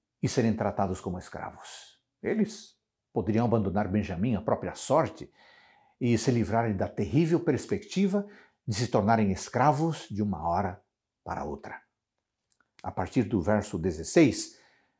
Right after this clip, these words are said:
Judá faz a grande defesa de todos eles. Podemos perceber que a atitude daqueles homens tinha realmente mudado. Três aspectos, pelo menos, podem ser destacados. Primeiro,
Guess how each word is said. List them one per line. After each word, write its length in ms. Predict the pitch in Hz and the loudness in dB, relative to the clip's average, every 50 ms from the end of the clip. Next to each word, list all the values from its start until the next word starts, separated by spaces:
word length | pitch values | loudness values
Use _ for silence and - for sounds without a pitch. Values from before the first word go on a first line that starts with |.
| _ _ _ _ _ - | _ _ _ _ _ -4
Judá 380 | 107 120 135 104 95 127 127 | 2 2 4 6 6 4 4
faz 360 | 120 - - 139 123 120 101 107 | 2 -2 0 2 2 2 2 0
a 80 | 101 | -2
grande 480 | 92 92 101 131 151 170 170 156 127 123 | -2 0 2 4 6 6 4 4 2 0
defesa 680 | 104 107 104 - - - - 135 143 139 117 120 117 | 0 0 -2 -2 -4 2 4 6 6 6 4 0 -2
de 140 | 104 95 95 - _ _ _ _ | -2 -4 -4 -8 _ _ _ _
todos 380 | - 170 123 107 104 80 - | 8 8 8 6 2 2 0
eles. 500 | 101 90 80 73 - - - - - _ _ _ _ _ _ _ _ _ _ _ _ _ _ _ _ _ _ - - | -2 -2 -2 -6 -8 -10 -10 -10 -14 _ _ _ _ _ _ _ _ _ _ _ _ _ _ _ _ _ _ 0 0
Podemos 320 | 151 135 196 170 151 - | 4 6 6 6 6 4
perceber 500 | - 156 127 - - 120 101 117 135 131 | 4 4 4 4 2 2 4 6 4 4
que 140 | 131 - 120 | 4 0 0
a 20 | |
atitude 540 | 107 - - 117 - - - 220 208 135 120 | -2 0 -4 -6 -6 0 2 4 4 4 2
daqueles 500 | 98 - 98 - - 123 104 95 - - | 0 -2 -4 -2 -2 -2 -2 -2 -2 0
homens 480 | 120 117 117 101 90 85 - - - _ _ _ _ _ _ _ _ _ _ _ | 0 2 2 0 -2 -2 -8 -14 -20 _ _ _ _ _ _ _ _ _ _ _
tinha 300 | - - 127 117 104 92 | -4 -2 0 0 0 -2
realmente 840 | 85 - - - 120 131 120 104 87 82 82 92 98 95 - - 92 | -4 -8 -4 0 2 2 2 2 0 -2 -2 -2 -4 -4 -4 -8 -10
mudado. 540 | 80 73 71 64 - - 82 82 - 226 - _ _ _ _ _ _ _ _ _ _ _ _ _ _ _ _ _ _ _ _ | -10 -10 -10 -8 -6 -8 -6 -8 -10 -18 -20 _ _ _ _ _ _ _ _ _ _ _ _ _ _ _ _ _ _ _ _
Três 300 | - 190 202 202 196 147 | 8 12 12 12 12 10
aspectos, 640 | 131 123 - - - - 156 151 151 - - - - | 6 0 0 -4 4 6 6 6 6 2 -4 -6 -4
pelo 220 | - - 117 104 101 | 0 2 4 4 6
menos, 340 | 120 135 135 117 101 95 | 6 6 4 4 2 0
podem 260 | - - 117 104 110 98 | 2 2 4 4 2 2
ser 140 | - 113 | 2 0
destacados. 800 | 98 104 101 - - 85 - - - - - _ - - - _ _ _ _ _ _ _ _ _ | 0 0 -2 -2 -8 -10 -10 -10 -12 -12 -14 _ -20 -20 -20 _ _ _ _ _ _ _ _ _
Primeiro, 440 | - 117 127 143 139 117 90 78 | 0 4 6 6 6 6 4 0